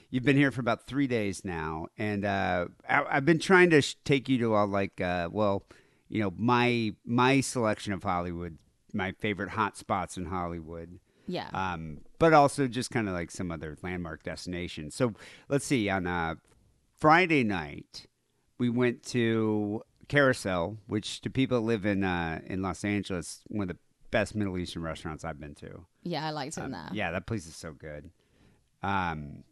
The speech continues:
Speaker 1: but Carousel happens to be right across the street from one of my other favorite bars in, uh, in Los Angeles, Jumbo's Clown Room.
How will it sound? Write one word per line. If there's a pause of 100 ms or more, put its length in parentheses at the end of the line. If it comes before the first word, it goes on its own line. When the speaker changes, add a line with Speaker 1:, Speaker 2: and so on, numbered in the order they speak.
(120)
Speaker 1:
but
Carousel
happens
to
be
right
across
the
street
from
one
of
my
other
favorite
bars (140)
in,
uh,
in
Los
Angeles, (100)
Jumbo's
Clown
Room.